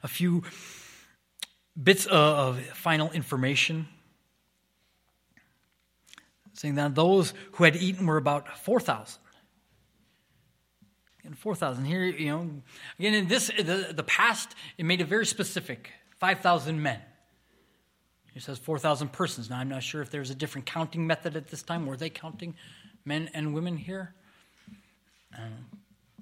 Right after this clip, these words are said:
Doesn't seem like they, it would be. The, the norm would have been to count the men, but, and, but still, four thousand.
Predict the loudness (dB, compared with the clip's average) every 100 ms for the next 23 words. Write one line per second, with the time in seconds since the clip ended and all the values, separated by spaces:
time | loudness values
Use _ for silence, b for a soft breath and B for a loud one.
0 | -20 _ _ _ _ _ _ _ _ _
1 | -8 -6 -2 0 0 0 -2 -4 -2 -4
2 | -4 4 4 6 6 6 4 0 -2 -2
3 | 2 6 6 6 4 2 2 2 0 -4
4 | -6 -8 -6 0 2 2 -2 -6 -6 -8
5 | -14 _ _ _ _ _ _ _ _ _
6 | _ _ -14 -10 -6 -4 2 2 4 4
7 | 2 2 -2 0 -2